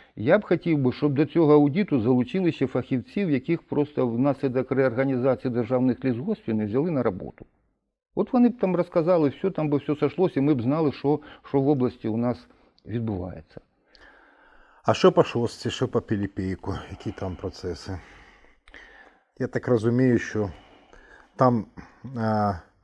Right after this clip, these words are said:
Speaker 2: сільським господарством людина займається, да?
Speaker 1: Да, ну, е, Олег Олегович, е,
Speaker 2: Я просто нагадаю, що,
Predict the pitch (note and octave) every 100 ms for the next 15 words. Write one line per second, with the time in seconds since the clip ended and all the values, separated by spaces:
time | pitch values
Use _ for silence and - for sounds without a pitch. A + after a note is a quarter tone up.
0 | - - - - - - A#2+ - B2+ F#2
1 | - B2+ C3 B2+ - F#2+ F2 E2 F2 E2+
2 | F2 E2+ D#2+ D#2+ - - D#2+ G#2+ C#3+ A2
3 | F2+ - B2 D3+ B2+ - C#2 A2 A#2 -
4 | C3+ B2 A2 G#2 - - - G#2+ G#2 -
5 | C4 - - B2+ A#2 A#2+ A#2 G#2+ F2 -
6 | A2 G2